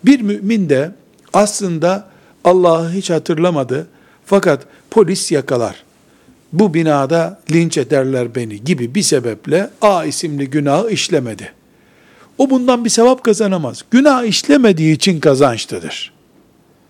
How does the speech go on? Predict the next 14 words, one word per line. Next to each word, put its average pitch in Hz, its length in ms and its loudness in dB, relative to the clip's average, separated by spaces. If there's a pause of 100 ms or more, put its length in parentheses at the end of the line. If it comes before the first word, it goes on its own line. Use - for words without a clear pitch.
(160)
Keşke 214 540 2
Allah'tan 196 500 4
utandığı 175 560 2
için, 147 320 -2 (300)
korktuğu 170 540 2
için 143 300 -2 (220)
günah 180 320 4
işlemeseydi, 185 680 0
bu 190 120 4
onun 190 160 2
hanesine 170 720 2
sevap 165 440 4
olarak 131 380 -2
yazılacaktı. 120 720 -8